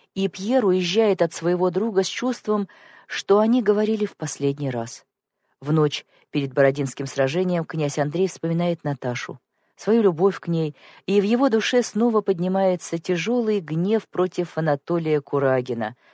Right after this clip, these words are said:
который отнял у него это счастье и до сих пор жив. Князь Андрей пытался найти его, чтобы вызвать на дуэль, но Анатоль каждый раз ускользал. Во время сражения Пьер находится на батарее Раевского,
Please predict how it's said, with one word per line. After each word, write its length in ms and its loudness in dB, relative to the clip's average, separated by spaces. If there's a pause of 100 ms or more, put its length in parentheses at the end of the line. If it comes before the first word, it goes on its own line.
который 440 0
отнял 400 -2
у 40 0
него 340 0 (240)
это 220 -2
счастье 640 -2 (220)
и 100 -4
до 220 0
сих 280 -12
пор 200 -4
жив. 380 -12 (720)
Князь 240 2
Андрей 300 4
пытался 400 0
найти 480 2
его, 200 2
чтобы 520 4 (160)
вызвать 440 2
на 120 2
дуэль, 400 4 (240)
но 280 4
Анатоль 460 2
каждый 360 2
раз 340 2
ускользал. 600 -4 (920)
Во 160 4
время 220 4
сражения 520 2
Пьер 320 -2
находится 720 -2
на 160 0
батарее 520 0
Раевского, 760 -2